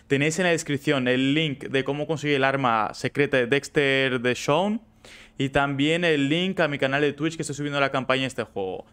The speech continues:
Y eso, seguidme en Twitch también, porque así podéis ver la campaña conmigo y vais viendo todo lo que voy encontrando y todo lo que voy haciendo. Un abrazo bastante grande.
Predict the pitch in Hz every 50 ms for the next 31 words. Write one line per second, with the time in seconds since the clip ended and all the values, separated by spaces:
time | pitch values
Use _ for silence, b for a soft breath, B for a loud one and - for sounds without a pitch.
0 | _ - - 127 147 143 - - 127 107 95 - - _ - - - - 127 117
1 | 120 120 131 127 131 127 127 127 - - 165 190 233 233 - - - 120 117 127
2 | 151 180 180 - 135 110 120 107 - 113 - 120 117 117 113 120 117 117 - 120
3 | 113 104 113 117 117 117 - 117 120 127 147 170 190 190 190 185 185 175 147 127
4 | 120 113 101 110 110 113 110 107 120 117 113 113 - 120 117 113 - 117 117 120
5 | 120 113 120 120 120 117 117 123 135 143 156 160 156 156 147 - 135 127 127 123
6 | - 127 120 120 117 117 113 - - 113 107 104 98 95 95 B B B B B
7 | B 131 135 131 135 135 135 151 127 - 135 120 131 120 113 107 104 101 101 98